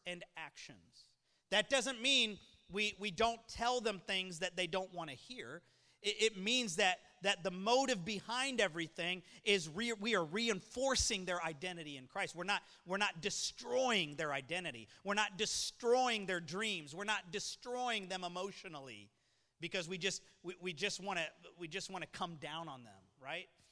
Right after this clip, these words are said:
And this is, this is just, this is tough for every parent that I know, unless, you know, yeah, every parent, unless you're lying, right? Um, and so point number three, my last point today is this. God's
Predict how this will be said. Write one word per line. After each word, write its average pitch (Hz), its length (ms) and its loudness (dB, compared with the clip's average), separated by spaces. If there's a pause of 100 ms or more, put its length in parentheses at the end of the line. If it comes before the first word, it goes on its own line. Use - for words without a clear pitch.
(180)
And 170 140 -4
this 190 160 -4
is, 175 280 -8
this 180 180 -12
is 165 100 -14
just, 156 300 -12
this 165 160 -10
is 185 140 -14
tough 170 320 -10
for 147 240 -10 (300)
every 160 280 -2
parent 120 340 -10 (280)
that 127 120 -10
I 131 140 -6
know, 131 180 -8
unless, 131 380 -8 (640)
you 139 100 -12
know, 113 120 -10
yeah, 123 120 -6 (140)
every 151 220 -4
parent, 143 260 -8
unless 156 200 -2
you're 139 100 -8
lying, 117 300 -12 (560)
right? 120 240 -2 (380)
Um, 113 420 -6 (1120)
and 202 160 -2
so 240 160 6
point 269 320 2
number 262 180 2
three, 180 440 2
my 175 120 0
last 202 380 4
point 190 240 -4
today 156 520 0 (400)
is 160 200 -4
this. 135 400 -8 (220)
God's 220 540 2